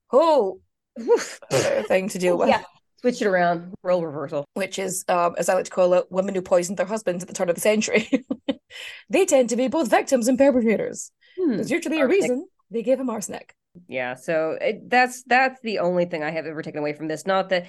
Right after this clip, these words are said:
Speaker 2: because at the end of the day, it does not matter who Jack the Ripper was. He is pathetic, and we should not, I think it's fine to theorize. I think it's fine, but that should never, never, never be the focus of this entire thing.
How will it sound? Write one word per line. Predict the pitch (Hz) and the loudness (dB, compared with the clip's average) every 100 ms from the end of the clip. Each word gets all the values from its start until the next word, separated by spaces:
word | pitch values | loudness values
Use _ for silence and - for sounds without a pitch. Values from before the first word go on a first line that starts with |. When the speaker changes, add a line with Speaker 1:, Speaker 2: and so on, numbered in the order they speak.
| - - | -12 -12
Speaker 2:
because | - 226 226 | -4 -2 0
at | 214 | 0
the | 202 | 0
end | 202 | 0
of | 180 | 0
the | |
day, | 165 | 2
it | 226 185 | 0 0
does | 185 175 | -2 -2
not | 160 123 | -4 -6
matter | 120 117 120 120 | -8 -8 -10 -12
who | 120 87 120 | -16 -14 -14
Jack | 127 82 113 | -10 -10 -10
the | 107 | -12
Ripper | 104 - - | -14 -14 -12
was. | - - | -12 -12
He | 143 131 | -12 -10
is | 117 135 | -10 -12
pathetic, | - 135 170 160 151 _ - | -14 -2 0 0 -2 _ -8
and | 143 143 139 | -6 -6 -6
we | 156 | -6
should | 151 - 160 | -6 -10 -10
not, | 135 127 123 120 - - _ _ _ _ - | -8 -6 -8 -10 -16 -20 _ _ _ _ -6
I | 202 | -4
think | 226 185 | -2 -4
it's | 180 | -6
fine | 214 165 165 160 | -4 -2 -4 -6
to | 185 | -14
theorize. | 180 165 165 160 160 | -10 -6 -2 -2 -4
I | |
think | 175 180 | -8 -10
it's | 170 | -8
fine, | 160 | -8
but | 147 160 | -6 -4
that | 151 | -4
should | - 185 170 | -6 -10 -8
never, | 165 160 147 | -6 -8 -8
never, | 143 131 123 120 | -10 -10 -10 -12
never | 104 117 | -12 -14
be | 120 76 | -16 -14
the | 82 135 | -14 -10
focus | 107 - - - - | -10 -10 -16 -18 -18
of | 139 | -16
this | 135 139 | -16 -14
entire | 120 - 52 55 | -14 -14 -16 -16
thing. | - | -18